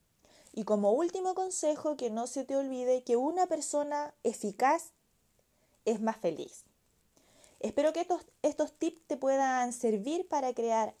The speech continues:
hábitos productivos en tu día a día y puedas mejorar tu calidad de vida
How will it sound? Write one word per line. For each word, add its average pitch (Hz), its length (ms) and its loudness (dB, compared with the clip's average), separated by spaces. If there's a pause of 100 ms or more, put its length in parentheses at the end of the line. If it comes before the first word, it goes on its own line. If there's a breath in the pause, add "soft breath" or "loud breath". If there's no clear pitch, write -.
hábitos 285 340 0
productivos 269 760 0
en 233 160 -2
tu 220 160 -4
día 208 240 -2
a 220 40 -2
día 311 360 -2 (640 soft breath)
y 226 100 -6
puedas 320 260 4
mejorar 311 460 0
tu 262 120 -6
calidad 220 380 0
de 226 100 0
vida 254 420 -4